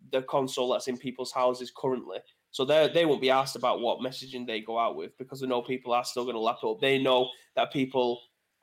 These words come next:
have in-, invested heavily, like you have with digital games this time round. Uh,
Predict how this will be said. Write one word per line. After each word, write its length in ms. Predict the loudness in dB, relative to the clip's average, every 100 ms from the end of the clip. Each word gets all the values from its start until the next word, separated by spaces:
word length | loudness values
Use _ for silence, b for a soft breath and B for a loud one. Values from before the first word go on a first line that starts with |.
| _
have 160 | -2 0
in-, 180 | -2 -4 -8 -10 -4
invested 500 | -2 -2 -2 -4 -6
heavily, 440 | -2 -2 0 0
like 280 | 2 2 2
you 120 | 2
have 180 | 2 2
with 140 | -2 -4
digital 320 | -4 -2 -2
games 320 | -2 -2 -2
this 180 | -4 -2
time 240 | -2 0
round. 360 | 2 0 -2 -8 _ _ _ _ _
Uh, 100 | -6